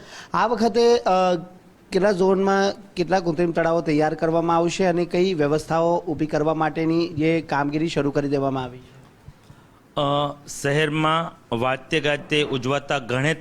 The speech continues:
Speaker 2: મહોત્સવની તૈયારીના ભાગરૂપે ગ્રીન ટ્રિબ્યુનલ ચુકાદો આવ્યો હતો કે પીઓપીની મૂર્તિ કોઈ પણ પ્લાસ્ટિક તાપીમાં નહીં નાખવું, પ્રદૂષિત ન થાય તે માટે. જે છેલ્લા ઘણા વર્ષોથી સુરત મહાનગરપાલિકા દ્વારા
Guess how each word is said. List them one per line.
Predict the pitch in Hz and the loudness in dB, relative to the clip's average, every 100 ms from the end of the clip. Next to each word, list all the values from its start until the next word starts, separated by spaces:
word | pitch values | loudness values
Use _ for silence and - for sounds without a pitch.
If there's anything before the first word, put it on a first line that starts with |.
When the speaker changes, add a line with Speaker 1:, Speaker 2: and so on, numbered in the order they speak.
| 143 | -2
Speaker 2:
મહોત્સવની | 135 139 - 139 139 | 0 0 -2 -2 -2
તૈયારીના | - 127 135 135 135 | -2 0 2 0 0
ભાગરૂપે | 127 110 120 131 135 - 147 151 - - - 135 123 | -2 -2 -2 -2 -2 -2 -2 -4 -10 -20 -14 -8 -2
ગ્રીન | 156 180 | -2 -2
ટ્રિબ્યુનલ | 180 175 180 185 | -2 0 2 0
ચુકાદો | - 165 175 175 | 0 0 0 2
આવ્યો | 165 160 175 | 0 2 0
હતો | 175 180 | 0 -4
કે | 180 180 | -2 -4
પીઓપીની | 180 - 160 170 170 180 | -4 -2 0 0 0 -2
મૂર્તિ | 170 170 160 185 | 2 0 0 -4
કોઈ | 175 175 | 0 -2
પણ | 165 175 175 | -2 -4 -2
પ્લાસ્ટિક | - 143 - - 170 175 - - - - - - - | -2 -4 -6 -4 -4 -4 -8 -20 -20 -20 -20 -12 -4
તાપીમાં | 143 - 170 175 175 175 147 | -4 -2 -2 2 2 0 -2
નહીં | 151 180 | -2 -2
નાખવું, | 160 143 147 | -2 -4 -6
પ્રદૂષિત | 139 139 156 156 156 - | -2 -2 -2 -2 -4 0
ન | 151 | 0
થાય | 151 139 | 0 -2
તે | 127 151 | -2 0
માટે. | 135 123 113 110 - - - - | 0 -2 -4 -8 -10 -20 -16 -12
જે | |
છેલ્લા | 156 196 220 | -4 0 0
ઘણા | 175 208 240 | 0 0 2
વર્ષોથી | 196 170 175 190 180 | 0 -2 -4 -2 -4
સુરત | - 175 196 | 0 0 0
મહાનગરપાલિકા | 185 180 190 190 185 185 190 185 185 185 185 - - | 0 0 0 0 0 0 -2 0 0 0 -4 -10 -8
દ્વારા | 143 170 185 190 | -2 0 0 -2